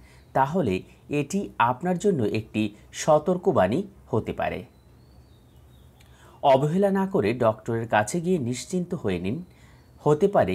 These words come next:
এটা কোনো বড় জটিলতার পূর্বাভাস। তিন, গর্ভের মধ্যে থাকা শিশুটির নড়াচড়া না করা। সাধারণত বাচ্চাটি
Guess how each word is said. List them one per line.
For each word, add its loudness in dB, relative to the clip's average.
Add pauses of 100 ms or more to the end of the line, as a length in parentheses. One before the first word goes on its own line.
(120)
এটা -2
কোনো -2
বড় 0 (180)
জটিলতার -2 (160)
পূর্বাভাস। -4 (1500)
তিন, 2 (880)
গর্ভের 4
মধ্যে 0
থাকা -4
শিশুটির -6 (100)
নড়াচড়া 0 (320)
না 0
করা। -6 (1120)
সাধারণত 0 (600)
বাচ্চাটি 0